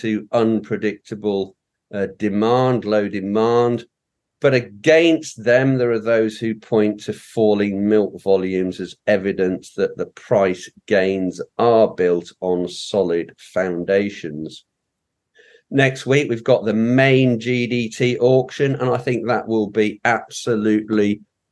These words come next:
crucial in setting the tone and determining who is right and who isn't. Uh, cream is still going pretty strong.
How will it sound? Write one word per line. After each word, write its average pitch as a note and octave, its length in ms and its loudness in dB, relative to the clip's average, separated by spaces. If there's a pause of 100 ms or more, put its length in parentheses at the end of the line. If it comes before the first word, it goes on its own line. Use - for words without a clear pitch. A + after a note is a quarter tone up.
(100)
crucial A2+ 800 0
in G2 260 -2
setting G2 680 -4 (460)
the G#2+ 100 0
tone F#2+ 720 0 (200)
and G2 200 -4
determining F#2 760 0 (140)
who G2 220 -2
is F2+ 160 -6
right F2+ 400 0
and F2+ 180 -14
who F2 320 -6 (140)
isn't. G2 480 -2 (1600)
Uh, B2+ 160 4
cream E3+ 400 2
is D3 240 -2
still D#3 320 0
going C#3 580 0
pretty C3+ 460 -6
strong. E3+ 800 0